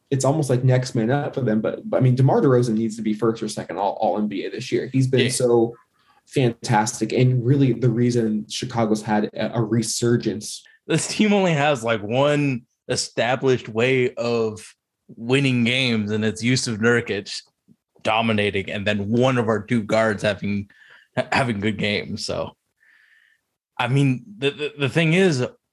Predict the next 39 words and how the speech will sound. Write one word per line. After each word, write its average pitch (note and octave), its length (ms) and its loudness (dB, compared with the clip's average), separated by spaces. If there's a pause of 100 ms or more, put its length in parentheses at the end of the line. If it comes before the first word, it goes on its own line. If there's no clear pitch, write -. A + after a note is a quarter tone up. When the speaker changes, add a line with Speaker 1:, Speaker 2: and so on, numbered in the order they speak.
(640)
Speaker 2:
are B2 200 2
we D#3 100 4
gonna D#3+ 220 2
see D#3+ 160 0
Norman C#3 380 2
Powell? C3+ 360 -2 (160)
Ha-, - 260 -4 (220)
I, - 60 -8 (560)
I D3 100 0
need D#3+ 220 2
to D#3+ 80 0
know C#3+ 180 2
how B2 240 0
this A#2 220 -4
affects G2+ 400 -2
the G#2+ 160 -10
guards G2 500 -2
and G#2 100 -8
the G#2 60 -6
rotations. G2 720 -8 (760)
Do A#2 160 -4
we D#3+ 260 2
put, C3 360 -2
like, B2+ 200 0
wi-, D3 260 2
i-, G3 80 -4
if F3+ 340 4
and A3 100 4
when G3 140 2
Norman E3 280 2
comes D3 180 0
back, B2+ 320 0
are B2+ 120 2
we C#3 180 0
playing C#3 420 0
him C3 320 2
thirty A#2+ 260 2
plus A#2+ 320 0
minutes, C#3+ 320 0